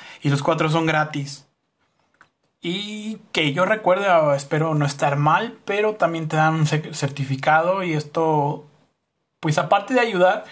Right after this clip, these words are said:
conforme vas haciendo el curso, vas haciendo tu portafolio y ya nada más le editas un poquito mejor.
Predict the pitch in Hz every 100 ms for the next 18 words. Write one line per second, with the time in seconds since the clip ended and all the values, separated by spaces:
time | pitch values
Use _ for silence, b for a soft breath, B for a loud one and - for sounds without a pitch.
0 | B B B - 156 165 175 180 196 196
1 | 196 202 202 202 - 190 170 190 180 170
2 | 175 170 165 151 147 139 143 185 190 185
3 | 175 165 165 156 156 156 151 175 170 160
4 | 165 156 - 175 156 143 202